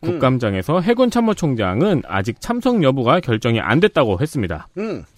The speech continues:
Speaker 2: 뭐, 서른 의원 등이 배는 안 보내고 사람만 보내는 식의 지혜로움을 요구하기도 했고요.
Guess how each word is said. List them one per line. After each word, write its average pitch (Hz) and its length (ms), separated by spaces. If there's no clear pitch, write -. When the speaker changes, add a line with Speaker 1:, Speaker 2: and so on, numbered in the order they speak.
Speaker 2:
뭐, 147 120
서른 247 320
의원 208 240
등이 147 380
배는 151 340
안 120 160
보내고 139 240
사람만 220 760
보내는 135 340
식의 131 280
지혜로움을 135 560
요구하기도 104 420
했고요. 127 400